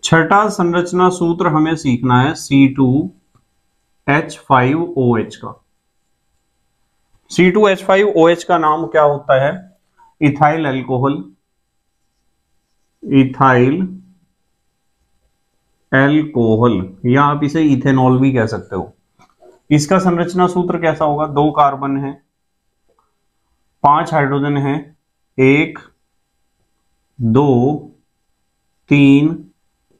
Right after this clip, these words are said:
चार, पांच। सी टू एच फ़ाइव तो ये हुआ, ये वाला oxygen यहां बनाएंगे और यहां hydrogen, क्योंकि oxygen की संयोजकता दो होती है तो इसके हमें दिखाने हैं दो bond,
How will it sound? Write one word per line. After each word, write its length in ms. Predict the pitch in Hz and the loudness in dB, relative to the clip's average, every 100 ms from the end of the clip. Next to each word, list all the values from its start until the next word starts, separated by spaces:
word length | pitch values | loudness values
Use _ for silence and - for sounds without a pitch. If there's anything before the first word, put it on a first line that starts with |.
| _ _ _ _ - | _ _ _ _ -2
चार, 440 | 139 127 127 147 160 - _ _ _ - | 2 4 2 -2 -6 -16 _ _ _ -2
पांच। 340 | 120 98 95 - _ | -2 -2 -6 -18 _
सी 220 | - 147 151 | -4 0 2
टू 140 | 170 | 2
एच 100 | 160 | 0
फ़ाइव 260 | - 151 147 | -2 -2 -2
तो 120 | 156 | -2
ये 100 | 139 | -2
हुआ, 360 | 107 104 104 - _ _ _ _ _ 131 | -2 -4 -8 -14 _ _ _ _ _ 0
ये 140 | 139 | 2
वाला 240 | 151 151 151 | 4 2 0
oxygen 460 | 147 - 156 156 | -2 -4 -2 0
यहां 220 | 135 127 123 | 0 0 2
बनाएंगे 500 | 123 131 139 175 180 _ _ - | 0 -2 -4 -6 -10 _ _ -2
और 140 | 131 | -2
यहां 280 | 123 127 139 | 0 2 2
hydrogen, 380 | 127 110 101 98 - - _ _ _ _ _ 151 | 0 -2 -4 -8 -10 -20 _ _ _ _ _ 0
क्योंकि 260 | 147 165 | 0 0
oxygen 480 | 165 151 - 160 165 | -2 -2 -2 0 2
की 80 | 165 | 0
संयोजकता 540 | 170 151 151 151 151 160 | 2 2 2 0 0 0
दो 120 | 151 143 | 2 2
होती 300 | 131 123 135 | 0 0 0
है 100 | 143 | 2
तो 120 | 156 | 2
इसके 240 | 151 - | 0 0
हमें 240 | 156 151 151 | 0 0 0
दिखाने 340 | 135 131 131 | 0 0 2
हैं 140 | 160 147 | 0 2
दो 140 | 120 | 2
bond, 300 | 110 101 95 | 4 0 -2